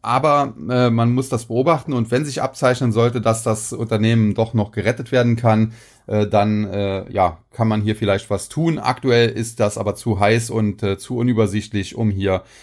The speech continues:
äh, Geld zu riskieren. Das muss man auch so ganz klar formulieren. Nichtsdestotrotz hat es natürlich dann auch Rückwirkungen auf den Kryptomarkt. Nachdem der sich zunächst unbeeindruckt gezeigt hat, ging's dann,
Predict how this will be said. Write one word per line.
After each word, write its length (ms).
äh, 140
Geld 360
zu 200
riskieren. 480
Das 140
muss 140
man 120
auch 120
so 200
ganz 300
klar 360
formulieren. 580
Nichtsdestotrotz 680
hat 140
es 120
natürlich 360
dann 180
auch 180
Rückwirkungen 640
auf 280
den 340
Kryptomarkt. 720
Nachdem 300
der 120
sich 160
zunächst 440
unbeeindruckt 540
gezeigt 360
hat, 160
ging's 220
dann, 300